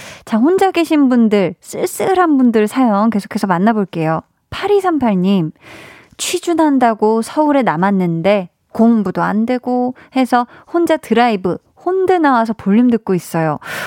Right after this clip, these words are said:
어, 이분은 좋으실 것 같은데요, 혼드. 음. "여기는 남한산성 인근입니다. 히히.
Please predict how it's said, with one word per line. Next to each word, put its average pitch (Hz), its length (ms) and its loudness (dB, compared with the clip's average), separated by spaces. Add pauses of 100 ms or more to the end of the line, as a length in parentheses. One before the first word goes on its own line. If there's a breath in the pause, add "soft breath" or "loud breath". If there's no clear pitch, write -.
어, 269 100 2
이분은 330 540 2
좋으실 339 400 2
것 311 100 0
같은데요, 208 440 2
혼드. 311 540 0 (120)
음. 180 240 0 (580 loud breath)
"여기는 330 400 2
남한산성 285 720 0
인근입니다. 208 720 2
히히. 196 440 -4